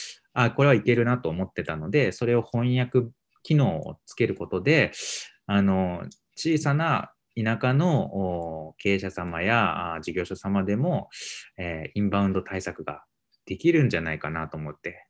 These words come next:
作ったんですけど、まあ、いろいろな文脈で使われてると思うんですけど、結果的に今、あ、一万数千人の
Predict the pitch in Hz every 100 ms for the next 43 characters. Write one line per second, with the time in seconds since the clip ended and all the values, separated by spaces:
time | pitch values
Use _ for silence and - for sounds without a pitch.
0 | _ - 92 - 80 76 - - 135 -
1 | _ _ _ _ 208 139 - 123 160 180
2 | 190 175 190 190 190 175 - 151 160 160
3 | 180 113 113 113 - 190 180 101 107 104
4 | 123 117 110 76 - - - - - 90
5 | 87 82 95 90 82 - _ - 90 -
6 | 85 82 82 80